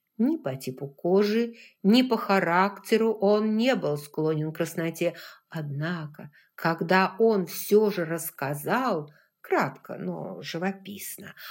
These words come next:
о том, что произошло или, возможно, не произошло вовсе с Баком, доктором Макьюином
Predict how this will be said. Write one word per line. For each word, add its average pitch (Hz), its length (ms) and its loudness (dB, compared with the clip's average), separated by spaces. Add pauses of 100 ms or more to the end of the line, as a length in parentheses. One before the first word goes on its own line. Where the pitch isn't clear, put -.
(160)
о 196 160 4
том, 202 480 2
что 202 420 -2
произошло 147 1000 -2 (280)
или, 147 180 0
возможно, 151 800 -2
не 160 440 -2
произошло 208 680 0
вовсе 208 540 -2 (380)
с 190 140 2
Баком, 202 880 0 (500)
доктором 202 560 2
Макьюином 202 1000 2